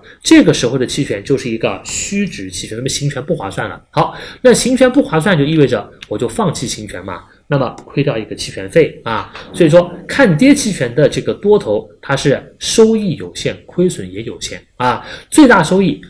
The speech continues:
就是当我股价跌到零的时候给我带来收益，而最大的亏损呢，我最多就是不行权，亏到一个期权费。好，同样，如果是看跌期权的卖方呢，跟它是一个镜像的图形，对吧？股价下降，我是亏钱的，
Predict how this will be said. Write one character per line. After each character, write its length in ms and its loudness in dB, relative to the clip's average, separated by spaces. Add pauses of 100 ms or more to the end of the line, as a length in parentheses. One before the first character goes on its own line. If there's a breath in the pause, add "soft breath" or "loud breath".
就 120 6
是 80 4
当 180 2
我 80 0
股 220 -8
价 160 -2
跌 120 -2
到 100 0
零 220 -6
的 100 0
时 120 -6
候 340 -8
给 140 -2
我 140 0
带 160 -6
来 100 -10
收 220 -8
益， 140 -10 (280 loud breath)
而 160 2
最 100 0
大 120 4
的 80 4
亏 200 4
损 200 -2
呢， 180 -6 (180)
我 140 0
最 160 2
多 140 4
就 100 -2
是 40 2
不 120 -6
行 180 -4
权， 300 -8
亏 160 -4
到 100 -4
一 60 -8
个 80 -10
期 160 -10
权 180 -14
费。 360 -2
好， 280 -4
同 140 -2
样， 260 2 (320 loud breath)
如 120 4
果 100 10
是 100 0
看 300 0
跌 180 8
期 160 -2
权 120 -2
的 80 -4
卖 180 0
方 220 -8
呢， 180 -6 (180 loud breath)
跟 140 2
它 140 2
是 140 -2
一 60 -2
个 160 0
镜 280 -4
像 180 -6
的 80 -12
图 160 -18
形， 240 -12 (140)
对 80 2
吧？ 320 4 (180 loud breath)
股 180 6
价 200 6
下 240 2
降， 340 2 (220)
我 120 -2
是 100 -6
亏 200 0
钱 240 -4
的， 160 -10